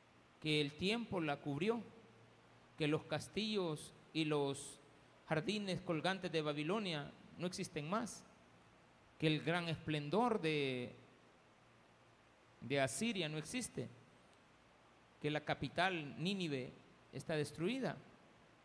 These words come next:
que Jericó no es más, que Egipto, hay arqueólogos que pasan, que se llaman egiptólogos, imagina, hay una especialidad,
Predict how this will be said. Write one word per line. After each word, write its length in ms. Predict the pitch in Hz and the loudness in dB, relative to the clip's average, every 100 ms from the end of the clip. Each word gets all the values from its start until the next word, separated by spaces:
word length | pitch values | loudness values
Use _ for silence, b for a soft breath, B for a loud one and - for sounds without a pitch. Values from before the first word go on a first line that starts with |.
| - - | -20 0
que 280 | 147 139 135 | 2 4 4
Jericó 680 | 156 143 - 175 180 147 - | 2 0 2 4 4 2 -4
no 220 | 139 143 139 | -2 0 0
es 140 | - | 0
más, 440 | 160 254 214 - - - - - - - - | 0 2 0 -4 -12 -20 -20 -20 -20 -20 -6
que 100 | 156 | -2
Egipto, 540 | 139 247 285 - 175 127 - - - - - - - - - - - - - - - - - - - - - - - - - - - 135 | 0 0 0 -4 -4 -4 -14 -20 -20 -20 -20 -20 -20 -20 -20 -20 -20 -20 -20 -20 -20 -20 -20 -20 -20 -20 -20 -20 -20 -20 -20 -20 -12 -2
hay 480 | 160 165 151 135 - - | 0 2 2 0 -4 -6
arqueólogos 680 | 139 - 254 320 170 143 | -4 4 6 6 4 2
que 120 | - 139 | -2 -2
pasan, 640 | 180 185 185 160 135 131 - - - - - - | 2 2 2 -2 -2 -6 -10 -18 -18 -18 -18 -4
que 140 | 160 165 | 2 2
se 140 | 170 | 4
llaman 260 | 208 269 233 | 2 2 2
egiptólogos, 880 | 196 208 185 294 320 208 131 147 - | 2 2 -2 0 0 0 -6 -8 -8
imagina, 300 | 156 220 262 | -2 0 0
hay 120 | 214 | 0
una 120 | 240 | 0
especialidad, 640 | 202 214 - 185 165 196 | -2 -2 -2 -2 -2 -6